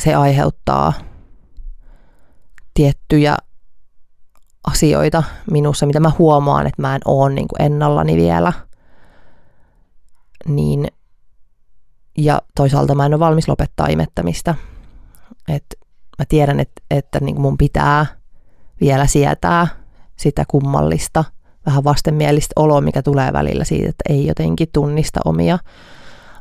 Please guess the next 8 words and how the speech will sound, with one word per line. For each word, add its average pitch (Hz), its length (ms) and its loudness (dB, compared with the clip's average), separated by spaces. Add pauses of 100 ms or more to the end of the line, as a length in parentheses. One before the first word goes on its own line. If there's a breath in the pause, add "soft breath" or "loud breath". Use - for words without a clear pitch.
(140)
ajatuksiaankaan. 156 1160 2 (1300 soft breath)
Mutta 151 420 0 (1700 soft breath)
tää 247 160 8
on 262 120 6
sit 240 160 4
kuitenkin 160 540 4
loppujen 170 360 4
lopuksi - 420 0